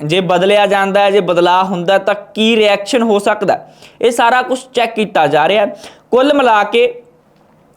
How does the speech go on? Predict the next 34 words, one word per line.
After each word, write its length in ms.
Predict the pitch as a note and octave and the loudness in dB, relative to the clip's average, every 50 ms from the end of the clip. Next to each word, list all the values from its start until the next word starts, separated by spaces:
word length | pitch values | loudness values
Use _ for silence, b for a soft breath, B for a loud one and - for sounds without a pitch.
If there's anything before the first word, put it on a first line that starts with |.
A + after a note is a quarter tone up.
| _ _ _ _ - | _ _ _ _ -6
ਦੇਖੋ, 500 | D#3+ G3+ G3+ - D4+ B3 F#3+ D3 - - - D3+ | -4 -4 -2 0 2 2 2 0 -2 -6 -12 -10
ਜੇ 300 | D#3 D#3 G3 G#3+ A3+ A#3 | -4 0 2 2 2 2
ਤਾਂ 400 | A#3 - B3 A#3+ B3 B3 B3+ B3+ | 2 0 0 0 2 0 0 0
ਕਿਤੇ 440 | B3 B3 A#3 A3+ - A#3 A#3+ A#3+ | -2 -4 -6 -2 0 2 2 2
ਧੁਖਦੀ 520 | A#3+ A#3+ B3+ A#3+ G3+ - G#3+ F3 G3 A3 A3 | 2 2 0 0 0 0 -2 -2 -2 0 2
ਹੋਵੇ 300 | A#3 G#3 G3 G3+ G#3+ G#3+ | 2 2 2 2 2 2
ਤੇ 140 | G#3+ A#3 A3+ | 0 0 -2
ਧੂੰਆਂ 400 | A3+ - A3+ G3+ F#3 F3 F3 E3 | 0 0 0 0 2 0 0 0
ਤਾਂ 240 | - - F3+ F3 | -2 -2 0 0
ਹੀ 140 | F3 F3 D#3+ | 0 0 0
ਉੱਠਦਾ 280 | C#3 A#2+ - - A#2+ A2+ | -2 -2 -4 -2 -2 -2
ਹੈ। 260 | A2 - - - - _ _ _ - | -2 -2 -4 -10 -20 _ _ _ -2
ਚਰ-, 520 | A#3 A#3 A#3+ A3+ - - - - E3 D#3 | -2 -2 -2 -4 -6 -12 -14 -14 -12 -12
ਘਟਨਾਵਾਂ 800 | - - - - _ _ - - A3+ - G#3+ G#3 G#3 G#3 A3 A#3 | -12 -16 -20 -20 _ _ -4 -4 -2 -2 -2 0 0 2 0 2
ਤਾਂ 140 | - - A#3 | 2 0 0
ਅੰਦਰ 220 | G#3+ G#3 A#3+ B3 | 2 2 0 0
ਚੱਲ 280 | A#3 - B3 G#3 F#3+ F3 | 0 0 0 2 2 2
ਰਹੀਆਂ 280 | D#3+ D#3+ F3 F3 D3+ | 2 0 0 -2 -2
ਨੇ। 80 | A#2 - - B B B B B B B B B - A3 G3+ | -4 -4 -8 B B B B B B B B B -4 -2 0
ਹਜੇ 280 | G#3 A#3 B3 B3+ C4 | 2 2 4 4 2
ਇੱਕ 360 | B3+ - - G3 A3 A3 - A#3 | 2 0 -2 -4 -4 -2 -2 -2
ਤਰ੍ਹਾਂ 280 | A#3 A#3+ A#3 A#3 A3+ | 0 0 0 2 2
ਨਾਲ 340 | A3+ A3+ A3+ A#3 A#3 A#3+ A#3 A#3 - - - - | 2 2 2 2 2 2 0 -2 -6 -10 -6 -2
ਟੈਸਟ 300 | C4 B3 F#3 - - A#3 | -2 0 -2 -2 -4 -4
ਕਰਕੇ 360 | - B3 A3+ A#3 A#3+ A3+ G#3+ | -2 -2 -2 0 0 0 0
ਦੇਖਿਆ 360 | G3 G3+ G3 G3+ - G#3+ F#3+ | 0 0 -2 0 0 0 2
ਜਾ 220 | F3 F#3+ F#3+ F#3 F#3+ | 2 2 2 2 2
ਰਿਹਾ 160 | G3 G#3 G3+ | 2 0 0
ਕਿ 160 | G3+ A3 G#3+ | 0 -2 -4
ਕੀ 280 | G#3+ - - G#3 G#3 G#3+ | -4 -4 -2 0 0 2
ਮੁੱਖ 280 | G#3 G#3 G3+ G3+ - | 2 0 0 0 -2
ਮੰਤਰੀ 340 | G#3 G3+ G3 F#3+ - G3+ G#3 | -2 -2 -2 0 -2 -2 -2
ਭਗਵੰਤ 500 | - - G#3+ G3+ G3+ G3+ E3+ C#3+ - - | -2 -2 0 0 2 0 0 0 -2 -2
ਮਾਨ 340 | F#3 F#3+ F#3 F#3+ F#3+ F#3+ | -2 0 0 0 0 -2